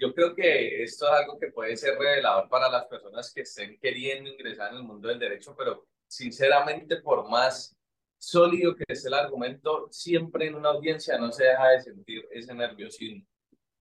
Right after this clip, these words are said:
Porque igual, digamos, es por la solemnidad, tenés una responsabilidad que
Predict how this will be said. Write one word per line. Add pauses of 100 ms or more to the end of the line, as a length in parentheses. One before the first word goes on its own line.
(440)
Porque
igual,
digamos,
es
por
la
solemnidad,
tenés
una
responsabilidad
que